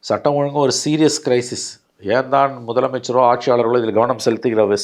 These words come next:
செலுத்தவில்லை என்று எனக்கு புரியல. அவங்க எல்லாம் நல்லா இருக்குன்ற நினைப்புல இருக்காங்க, தேனும் பாலும் ஓடுதுன்ற நினைப்புல இருக்காங்க, which is very, very dangerous. இவங்க நினைக்கிற மாதிரி கிடையாது. நிலைமை ரொம்ப மோசமா தான் கீழே இருக்குது.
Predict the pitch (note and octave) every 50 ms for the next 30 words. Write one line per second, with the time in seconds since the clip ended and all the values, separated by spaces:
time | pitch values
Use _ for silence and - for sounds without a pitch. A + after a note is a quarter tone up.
0 | - A2 G#2 A#2 B2 C3 B2+ - - A#2+ A2 B2 A#2+ A#2+ B2 A2+ A2 A#2+ A#2+ G#2
1 | G#2 F#2+ - - G#2 B2+ B2 A2 G2+ G2 G2 G2 G2 G#2 A#2 B2 A#2 G#2+ A2 A2+
2 | B2+ B2+ B2 A#2+ - B2+ A#2+ A2+ A#2 A2+ A2 A2 A2+ A#2+ A#2+ - A#2 A2 G2 -
3 | - A2 G2 G2 - - A2+ A#2+ A#2+ C3 A2+ A#2 A#2+ B2+ B2 A#2 A#2 A2+ A2+ A2+
4 | A#2+ A2 A2+ A2+ G#2 G#2 G#2+ A2+ - - A2 G2 F#2+ - G#2+ G#2 F#2+ A2+ C3 -
5 | - - - - - - - - - - B2+ B2 A#2+ - D#3 A2+ G2+ G2 A#2 B2+
6 | C#3+ D#3+ D3+ D3+ D3+ D3+ D3+ C3+ A2+ C3+ C3+ C3 A2 A#2 G#2 G2 F2+ - - -
7 | - _ _ _ _ _ _ _ G2+ _ _ G#2+ G#2 G2+ G#2+ A2 A#2 C3+ C3 D3+
8 | C#3 C3+ A#2+ B2+ B2 C3 B2 B2 B2 A2+ A#2+ A2 G#2 G#2 G2+ B2 E3 E3+ - -
9 | G2+ G2 G2+ A#2 B2 B2+ A2 G#2+ A2+ A#2+ B2 - A2 G#2+ G#2 - A2 G2 G2+ G2+
10 | G2+ G2 G#2 F#2+ F2 F2 - _ - G2 F2+ E2+ D#2+ E2 - - E2 A2 C3+